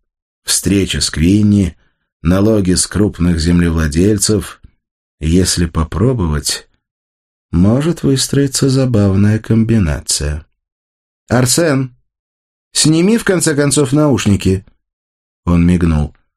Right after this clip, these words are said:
Схема, уже почти сложившаяся, ускользнула песком сквозь пальцы. «Арсен,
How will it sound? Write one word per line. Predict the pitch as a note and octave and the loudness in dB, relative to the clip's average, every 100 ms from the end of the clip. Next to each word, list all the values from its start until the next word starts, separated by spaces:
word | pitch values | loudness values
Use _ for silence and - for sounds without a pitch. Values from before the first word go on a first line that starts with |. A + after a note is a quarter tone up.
| _ _ - | _ _ -6
Схема, | - - B2+ F#2 D#2+ | -4 0 0 0 -2
уже | D#2+ | -2
почти | D2+ E2 - | -2 -2 -2
сложившаяся, | G#2 E2 E2 G#2 B2 - G2 - E2+ - _ _ | -2 0 0 0 0 0 0 0 -2 -4 _ _
ускользнула | F#2+ F#2 - F2+ E2 G2 A#2+ G#2+ | -2 0 0 0 2 2 2 0
песком | - D#2+ - - F2 | -2 -2 -2 -2 -2
сквозь | E2 E2 D#2 | -2 -2 -2
пальцы. | - D2+ C2 - B1 - _ _ _ | -2 -4 -2 -6 -8 -12 _ _ _
«Арсен, | - A#2+ - C#3 B2+ B2 B2 | -2 -2 0 0 2 0 -4